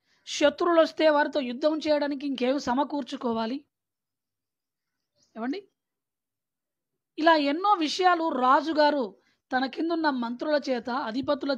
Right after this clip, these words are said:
చేత, సలహాదారుల చేత ఆలోచిస్తూ ముందే భవిష్యత్తు ప్రణాళిక కలిగి ఉంటాడు. రాజు ప్రజల మేలు కోరే వాడైతే ఇలా ఉంటాడు. ఒకవేళ స్వార్థపరుడైందనుకోండి,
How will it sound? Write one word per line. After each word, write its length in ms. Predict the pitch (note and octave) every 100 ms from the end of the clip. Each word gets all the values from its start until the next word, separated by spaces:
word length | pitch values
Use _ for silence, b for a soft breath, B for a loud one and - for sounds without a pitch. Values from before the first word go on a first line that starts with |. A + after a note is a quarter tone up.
| A#3+
చేత, 340 | A3 A3+ B3+ - _ _ _
సలహాదారుల 800 | - C4 D4 D#4 D#4 C4 C#4+ D4+ D4+
చేత 200 | B3 -
ఆలోచిస్తూ 920 | B3 C#4 C4 D#4+ D#4+ C#4 A#3+ C4+ A#3+ - _ _ _ _
ముందే 440 | A#3+ D4+ F#4 D#4+ D#4+
భవిష్యత్తు 560 | B3 C4 D#4 F4 E4+
ప్రణాళిక 680 | D#4 C#4+ C4 D4 D#4 D4+ D4
కలిగి 400 | C#4 - B3+ D4+
ఉంటాడు. 500 | C#4+ B3+ A#3+ A3 F#3+ b b b C#4
రాజు 540 | A#3 A#3 C#4 C4 C4+
ప్రజల 500 | C#4 B3 A#3+ C4 C#4
మేలు 440 | B3 A3+ B3 D4
కోరే 360 | C4+ C#4+ C4 C4
వాడైతే 640 | A#3 A#3 C4+ C4 G#3 A#3+
ఇలా 320 | D4 A3+ B3+
ఉంటాడు. 400 | C4+ A#3 G#3 F3 _ _ _ _ _ _ _ _ _ _ _ _ b b b b A#3+
ఒకవేళ 380 | B3+ C#4 E4
స్వార్థపరుడైందనుకోండి, 1700 | E4 - C4 C#4 D4 D#4 F4 E4+ E4+ E4 D#4 D4+ C#4 D4+ B3 D#3+ -